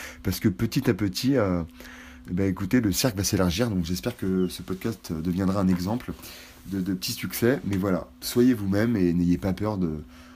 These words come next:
de décevoir, de faire peur, de, d'être décevant, parce que, euh, tant qu'on est sincère, pour moi, on va y arriver. Donc écoutez, c'était l'épisode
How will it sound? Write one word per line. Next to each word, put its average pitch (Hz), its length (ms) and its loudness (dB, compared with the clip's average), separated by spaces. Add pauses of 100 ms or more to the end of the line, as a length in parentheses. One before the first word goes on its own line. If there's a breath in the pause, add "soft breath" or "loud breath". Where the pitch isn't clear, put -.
(140 loud breath)
de 92 60 0
décevoir, 92 680 0
de 92 80 -2
faire 85 240 -6
peur, 92 360 -2
de, 82 220 -2 (680 loud breath)
d'être 92 200 0
décevant, 104 420 2
parce 98 260 -4
que, - 140 -6
euh, 110 380 4
tant 139 100 0
qu'on 107 220 -2
est 101 40 -2
sincère, 101 520 -6 (120)
pour 101 160 -4
moi, 95 320 2 (560)
on 117 60 -2
va 110 100 2
y 92 80 4
arriver. 76 280 -4 (720 loud breath)
Donc 131 260 2
écoutez, 120 300 2
c'était - 180 -2
l'épisode 110 440 2